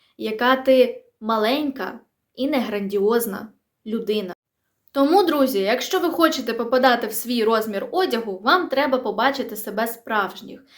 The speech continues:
Насправді це нелегка справа, але якщо ви хочете менше відчувати якоїсь своєї неповноцінності,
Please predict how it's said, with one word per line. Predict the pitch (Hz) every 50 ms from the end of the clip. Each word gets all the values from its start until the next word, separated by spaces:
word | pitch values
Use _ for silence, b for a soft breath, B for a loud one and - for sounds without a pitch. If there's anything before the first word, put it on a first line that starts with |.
| b b b
Насправді | 285 302 294 - 349 320 277 226 240 233
це | 233 - 349 330
нелегка | 285 240 214 208 202 - - - 349 339 339
справа, | 339 - - - 320 320 320 320 311 302 285 294 - _ B B B B B
але | B 285 294 311
якщо | 311 311 - - - 294
ви | 269 262 262
хочете | 262 277 262 254 262 233 - - 220
менше | 220 240 269 254 226 214 - -
відчувати | 202 208 208 - - 214 214 208 196 196 208 202
якоїсь | 208 208 208 254 220 208 208 -
своєї | - - 214 208 214 208 202 196
неповноцінності, | 196 202 240 247 240 233 208 202 190 190 190 - - 269 277 277 277 277 277 - - 269 254 254 254